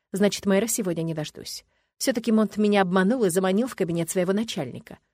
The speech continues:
Моё чутьё не подвело, предрекая под-, подвох.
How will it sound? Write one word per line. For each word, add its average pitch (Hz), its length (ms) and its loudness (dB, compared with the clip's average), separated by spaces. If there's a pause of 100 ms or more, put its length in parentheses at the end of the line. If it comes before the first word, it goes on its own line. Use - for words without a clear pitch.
(320)
Моё 185 280 0
чутьё 180 380 0
не 180 140 0
подвело, 185 680 0
предрекая 151 520 -6
под-, - 240 -10
подвох. 147 500 -6